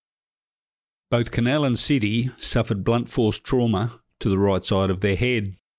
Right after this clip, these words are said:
I'm not sure that proves anything. Neoma suffered blunt force trauma to the front of her head, as well as being strangled.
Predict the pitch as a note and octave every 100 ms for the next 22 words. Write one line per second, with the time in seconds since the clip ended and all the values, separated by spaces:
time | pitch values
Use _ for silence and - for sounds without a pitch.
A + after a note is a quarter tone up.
0 | _ _ _ - G#2 G#2+ A2+ - A2 G2+
1 | G2 F#2+ A2 G2 G2 A#2 A#2 G#2 F#2 F#2
2 | - _ _ _ _ _ _ _ _ _
3 | _ _ B2 D#3+ D3 F#2+ A2+ - G#2+ G#2+
4 | G2+ G#2+ G#2 - G#2 G2+ - G#2 G#2 -
5 | G2+ F#2+ C3 C3 A2 F#2+ F#2 F#2+ F#2 E2+
6 | - _ _ _ G#2+ F#2 G#2 F#2+ F#2 G2
7 | G2 F#2 - A#2 A#2 F#2+ F2+